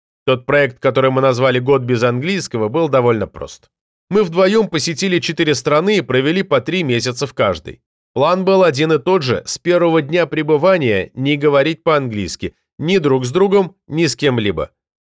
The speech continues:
Так мы выясним, насколько много смогли узнать, прежде чем наши туристические визы закончатся и подтолкнут нас к переезду на новое место. Первая остановка была в Валенсии.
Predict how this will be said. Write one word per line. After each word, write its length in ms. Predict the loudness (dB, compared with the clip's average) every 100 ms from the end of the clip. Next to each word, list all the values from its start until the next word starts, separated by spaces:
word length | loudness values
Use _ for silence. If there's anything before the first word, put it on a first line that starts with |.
| -4
Так 220 | -2 0
мы 140 | 0
выясним, 440 | 0 0 -2 -4 -2
насколько 640 | -2 0 0 2 0 -2 _ _ -6
много 520 | 0 2 4 4 2
смогли 440 | 0 -2 0 2
узнать, 440 | 2 2 2 0 -2
прежде 320 | 0 0 -2
чем 200 | -4 0
наши 220 | 0 -2
туристические 760 | -4 -4 -4 -4 -6 -6 -6 -4
визы 300 | -2 -2 0
закончатся 840 | 0 0 -2 -2 -4 -2 -2 -2 _ -4
и 80 | -4
подтолкнут 840 | -2 -4 0 0 0 -2 -4 0
нас 200 | -2 -2
к 80 | _
переезду 640 | -4 -2 0 -2 0 0
на 120 | 2
новое 300 | 0 2 0
место. 380 | -2 -6 -10 -16 _ _ _ _ _ _ -4
Первая 340 | 0 2 2
остановка 500 | 2 2 2 2 0
была 240 | 2 2 2
в 60 |
Валенсии. 640 | 2 2 0 -2 -8 -10